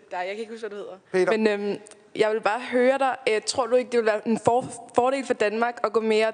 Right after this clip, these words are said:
Speaker 1: diplomatisk til værks, i stedet for at satse på en oprustning, nu hvor Danmark, øhm, ikke har en chance mod Rusland,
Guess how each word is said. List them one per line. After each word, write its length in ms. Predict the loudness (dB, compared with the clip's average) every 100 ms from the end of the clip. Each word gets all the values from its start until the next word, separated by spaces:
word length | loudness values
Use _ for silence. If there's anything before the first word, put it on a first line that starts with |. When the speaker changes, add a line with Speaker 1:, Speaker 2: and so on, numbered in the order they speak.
| -2
Speaker 1:
diplomatisk 640 | 0 2 2 2 -2 -2
til 120 | -2
værks, 340 | 0 -2 -4 -12 -16 -16 -8
i 60 |
stedet 240 | -4 -2 -2
for 60 |
at 80 | 0
satse 340 | 0 0 0 2
på 160 | 2
en 160 | 2 0
oprustning, 580 | 0 -2 -2 -2 -4 -4 -14 -8 -2
nu 100 | 2
hvor 160 | 2
Danmark, 500 | 0 0 0 -2 -8 -16 -4
øhm, 460 | 0 0 0 -4 -6 -8 -2
ikke 160 | -2 0
har 80 |
en 100 | -4
chance 420 | -2 -2 -2 -2 2
mod 260 | 2 2
Rusland, 400 | 2 0 -2 -4